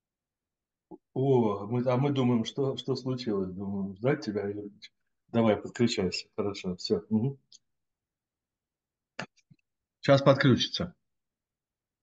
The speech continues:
Правильно сделали, что позвонили. Он, оказывается, зазевался,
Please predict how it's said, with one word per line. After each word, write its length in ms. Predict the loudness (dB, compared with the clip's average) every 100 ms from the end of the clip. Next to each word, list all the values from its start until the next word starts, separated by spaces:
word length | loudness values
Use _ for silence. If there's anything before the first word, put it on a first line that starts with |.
| _ _ _ -14 -14 _ _ -18 2
Правильно 340 | 6 8 8 8
сделали, 320 | 8 6 4
что 160 | 2
позвонили. 480 | 0 2 4 4 2
Он, 100 | 2
оказывается, 400 | 0 0 -2 -2
зазевался, 640 | -2 -2 0 0 0 -4